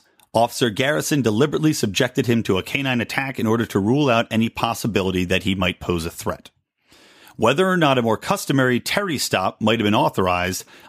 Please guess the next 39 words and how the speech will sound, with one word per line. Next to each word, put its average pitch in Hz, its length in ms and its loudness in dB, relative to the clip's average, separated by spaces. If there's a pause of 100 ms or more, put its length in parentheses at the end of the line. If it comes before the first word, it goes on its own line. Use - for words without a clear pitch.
I 120 80 2
think 135 200 0
it 127 80 0
is 104 100 -2
clear 131 280 2
enough 113 300 2
that 98 100 -2
the 98 80 -4
circumstances 101 800 -2
did 95 120 0
not 101 200 0
justify 101 420 -2
the 92 100 -4
sustained 104 520 -2
mauling 98 500 0
of 92 140 -8
Maney. 90 360 -2 (600)
Clear 151 260 2
enough, 143 420 0 (400)
that 98 280 2
is, 92 340 -2
to - 180 -2
warrant 120 340 0
denial 123 640 0
of 104 120 -6
qualified 147 560 -2
immunity 117 420 0
to 95 80 -2
Garrison 104 480 0
on 98 200 0
Maney's 101 360 0
excessive 98 480 -2
force 92 340 -2
claim." - 300 -16 (2500)
And 113 120 2
I 110 140 0
agree 95 240 -4
with 87 160 -4
her. 76 200 -10